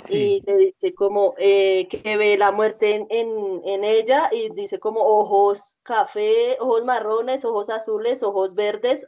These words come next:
Speaker 2: ojos que tú cerrarás". Y que en la última
Speaker 1: Ajá.
Speaker 2: temporada todo el mundo estaba diciendo, "Ay, eso es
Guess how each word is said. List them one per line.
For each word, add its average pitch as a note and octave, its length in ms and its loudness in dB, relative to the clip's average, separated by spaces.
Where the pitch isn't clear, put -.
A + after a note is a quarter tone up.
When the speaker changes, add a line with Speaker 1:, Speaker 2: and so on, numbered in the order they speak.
Speaker 2:
ojos G3+ 380 -2
que A#3 180 2
tú A3 180 -6
cerrarás". F#3 600 -2
Y G3 160 -6
que G#3+ 100 -4
en G3+ 60 -2
la G3+ 60 2
última G3 200 -2
Speaker 1:
Ajá. G3 60 -4
Speaker 2:
temporada G#3+ 380 0
todo F#3+ 100 -4
el F#3 60 -8
mundo F#3 160 -10
estaba G3+ 280 0
diciendo, A3 340 -2
"Ay, G4 300 6
eso E4 240 -2
es E4 240 -4